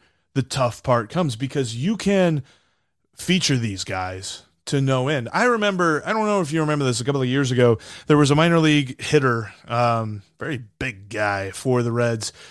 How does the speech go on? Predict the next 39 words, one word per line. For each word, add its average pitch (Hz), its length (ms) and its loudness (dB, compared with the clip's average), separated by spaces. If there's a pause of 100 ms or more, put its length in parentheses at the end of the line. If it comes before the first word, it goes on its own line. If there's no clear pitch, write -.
(120)
Ibendel 139 680 2
Isabel. 110 560 -4 (200)
<clears throat> 185 80 0 (480)
And 104 160 -10
I 104 100 -6
apologize 165 520 2
because 131 260 0
losing 139 280 2
my 127 180 2 (320)
voice, 139 380 2
probably 131 280 2
didn't 123 180 2
say 123 100 2
that 120 100 2
very 113 140 0
well. 110 100 0
I'll 113 80 0
try 143 160 2
it 131 60 2
again. 113 220 -4 (500)
Ibendel 147 720 4
Isabel. 107 580 -2 (560)
Guy, 151 320 2
like, 131 220 0
broke 156 340 4
the 151 80 -2
minor 139 300 0
league 131 160 2
record 123 340 0
for 113 140 -6
home 117 200 0
runs 113 240 0
for - 140 -6
the 110 80 -4
Reds. 95 520 -10
Just - 220 -4
absolutely 143 680 2
phenomenal 135 560 2
power. 104 420 -8